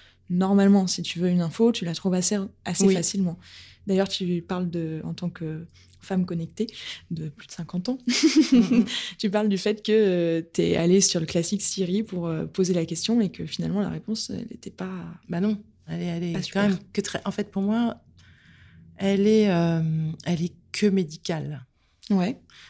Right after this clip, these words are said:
Speaker 2: Ce que j'ai compris en passant cette étape, c'est qu'elle n'est pas que médicale, puisqu'elle interroge tout bonnement ta féminité
Speaker 1: Ouais.
Speaker 2: et aussi peut-être tout bonnement ton rôle après dans la vie, ton existence, donc tout entière.
Speaker 1: Ouais.
Speaker 2: Donc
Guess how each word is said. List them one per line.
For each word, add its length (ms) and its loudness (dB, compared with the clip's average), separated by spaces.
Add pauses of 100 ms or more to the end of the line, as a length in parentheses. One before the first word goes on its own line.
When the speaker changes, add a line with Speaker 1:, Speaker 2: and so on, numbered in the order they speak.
(240)
Speaker 2:
Ce 120 -6
que 120 -2
j'ai 160 0
compris 420 -4
en 120 -6
passant 280 -6
cette 280 -10
étape, 400 -6
c'est 200 -6
qu'elle 260 -6
n'est 120 -6
pas 240 -8 (100)
que 120 -12
médicale, 440 -4
puisqu'elle 300 -8
interroge 540 -10 (500)
tout 120 -8
bonnement 340 2 (240)
ta 80 -2
féminité 880 -6
Speaker 1:
Ouais. 240 0 (600)
Speaker 2:
et 140 -4
aussi 320 -4
peut-être 260 -8
tout 160 -12
bonnement 520 -2 (320)
ton 160 -2
rôle 440 0
après 280 -12
dans 160 -8
la 140 -4
vie, 280 -2
ton 160 -6
existence, 580 -4
donc 260 -14
tout 200 -12
entière. 460 -2 (600)
Speaker 1:
Ouais. 240 -2
Speaker 2:
Donc 120 -8